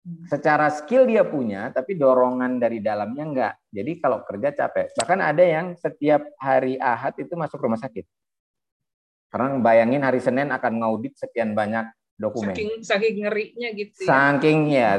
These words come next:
Speaker 2: saking stres karena tidak ada intrinsic motivation. Dia semangat bekerja
Speaker 1: Hmm.
Speaker 2: karena extrinsic motivation, karena gajinya sebelas ribu dolar.
Speaker 1: Wow.
Speaker 2: Ini kejadian kisah nyata. Setelah talent mapping dia banting setir jadi dosen akuntansi.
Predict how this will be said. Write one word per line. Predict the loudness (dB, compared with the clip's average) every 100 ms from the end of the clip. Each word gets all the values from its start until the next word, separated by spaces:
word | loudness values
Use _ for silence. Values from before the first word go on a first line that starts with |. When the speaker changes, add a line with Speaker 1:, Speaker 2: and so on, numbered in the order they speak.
| 0
Speaker 2:
saking | -2 -2 -2
stres | -2 -2 0 0
karena | 0 -4
tidak | -2 -4 -2 -2
ada | -2 -2 -2 -4 -10 _
intrinsic | -16 -14 -10 -10 -10 -8
motivation. | -6 -4 -4 -4 -4 -4
Dia | 2 4
semangat | 4 2 2 2 0
bekerja | -2 -2 0
Speaker 1:
Hmm. | -2
Speaker 2:
karena | -2 -6
extrinsic | -8 -6 -6 -4 -6
motivation, | -8 -6 -2 -2 0 0
karena | 0 0 0
gajinya | 0 0 -4
sebelas | -6 -6 -6
ribu | -4 -6 0
dolar. | 0 0 -4 -10 _ _ _ -12
Speaker 1:
Wow. | -8
Speaker 2:
Ini | 0 2
kejadian | 4 4 6 6 4
kisah | 0 0
nyata. | 0 0 0 -2 -6
Setelah | -2 2
talent | 4 4 2 -2
mapping | -6 -4 -2
dia | 0
banting | 0 -2 -6
setir | -4 -4 -2
jadi | -4 -4
dosen | -6 -6 -6 -6
akuntansi. | -6 -6 -6 -8